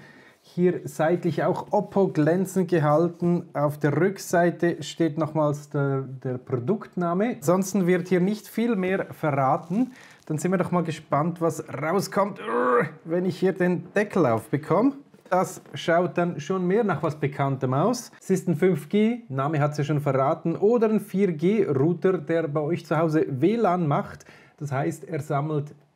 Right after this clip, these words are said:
die fünf G und die vier G Strahlen ein, bündelt die in ein W lan und gibt sie euch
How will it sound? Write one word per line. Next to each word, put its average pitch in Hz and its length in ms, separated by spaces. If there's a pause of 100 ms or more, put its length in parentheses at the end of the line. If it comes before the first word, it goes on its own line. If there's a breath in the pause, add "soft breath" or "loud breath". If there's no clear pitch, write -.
die 117 120
fünf 131 420
G 170 240
und 143 240
die 139 80
vier 208 300
G 190 180
Strahlen 160 500
ein, 147 320 (300 loud breath)
bündelt 220 400
die 180 280
in 151 80
ein 139 200
W 170 160
lan 165 320
und 139 220
gibt - 280
sie - 160
euch 123 400